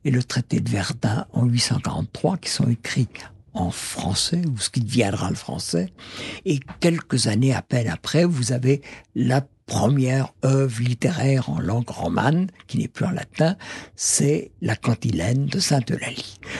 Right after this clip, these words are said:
J'ai longtemps cru que la cantilène de Sainte-Eulalie, c'était une œuvre considérable.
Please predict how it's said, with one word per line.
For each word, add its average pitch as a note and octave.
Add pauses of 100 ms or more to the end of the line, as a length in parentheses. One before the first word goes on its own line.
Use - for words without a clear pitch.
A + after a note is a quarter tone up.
J'ai D#3
longtemps D#3
cru -
que E3+
la -
cantilène C3
de A#2+
Sainte-Eulalie, B2 (240)
c'était -
une B2+
œuvre B2+
considérable. C3+